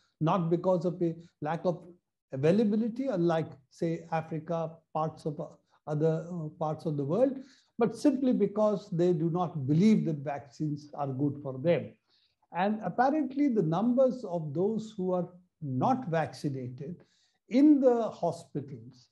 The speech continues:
and particularly in, uh, serious cases, has been multi-, multiples of. In fact, one figure was seventeen times that of the vaccinated people. Now, I'm not going to take the seventeen times as, uh, something which is a very,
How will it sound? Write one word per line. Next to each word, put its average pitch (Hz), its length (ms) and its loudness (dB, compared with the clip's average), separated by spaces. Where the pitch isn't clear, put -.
and 180 260 -2
particularly 233 680 0
in, 185 180 -6
uh, 180 80 -2
serious 247 580 2
cases, 151 580 -8
has 185 200 2
been 180 440 0
multi-, 220 540 0
multiples 156 680 -2
of. 127 260 -10
In 147 140 -4
fact, 180 280 -2
one 165 380 0
figure 180 260 4
was 160 300 -2
seventeen 226 760 4
times 175 460 -4
that 165 360 -4
of 160 240 -8
the 165 100 0
vaccinated 156 800 -4
people. - 300 -8
Now, 175 340 4
I'm 175 160 4
not 202 140 2
going 180 180 2
to 170 80 0
take 170 260 0
the 156 80 -2
seventeen 160 720 -2
times 156 400 -4
as, 143 500 -8
uh, 147 140 -6
something 147 440 -6
which 139 240 -8
is 147 100 -6
a - 20 -8
very, 139 240 -6